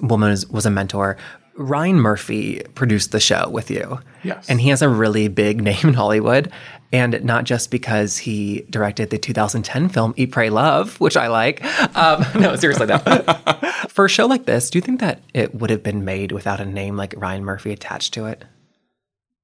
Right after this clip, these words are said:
Speaker 2: That's a great question. I, I don't know.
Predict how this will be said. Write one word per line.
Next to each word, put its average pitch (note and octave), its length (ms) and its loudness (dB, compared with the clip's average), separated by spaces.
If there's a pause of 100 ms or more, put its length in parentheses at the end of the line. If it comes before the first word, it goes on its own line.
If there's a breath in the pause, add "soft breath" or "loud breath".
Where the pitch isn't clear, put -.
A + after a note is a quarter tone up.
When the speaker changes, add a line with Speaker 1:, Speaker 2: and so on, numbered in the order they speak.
(800 soft breath)
Speaker 2:
That's - 120 -18
a F3+ 40 -14
great E3 180 -6
question. A#2+ 600 -6 (220)
I, B2+ 320 0 (440)
I A#2+ 140 -4
don't C#3+ 220 -2
know. F#3+ 500 -2